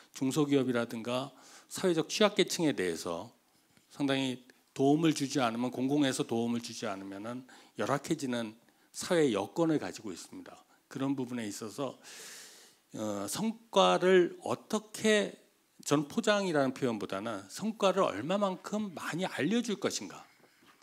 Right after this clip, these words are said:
그리고 어떻게 나타낼 것인가, 이런 부분들이, 어, 조금 심려 있게 고려가 됐으면 좋겠다, 이렇게 생각을 합니다. 마지막으로는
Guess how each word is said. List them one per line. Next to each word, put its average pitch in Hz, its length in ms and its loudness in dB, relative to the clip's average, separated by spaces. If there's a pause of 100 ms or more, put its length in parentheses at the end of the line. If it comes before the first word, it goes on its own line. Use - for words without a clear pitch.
그리고 107 260 -4
어떻게 110 260 -2
나타낼 190 460 0
것인가, 92 480 -6 (580)
이런 127 240 -2
부분들이, 98 680 -6 (760)
어, 101 200 -16 (100)
조금 131 460 -4 (200)
심려 180 440 -4
있게 117 520 -2 (380)
고려가 110 580 -2
됐으면 107 420 -10
좋겠다, 101 480 -10
이렇게 95 200 -12
생각을 101 300 -10
합니다. 87 320 -16 (360)
마지막으로는 156 800 6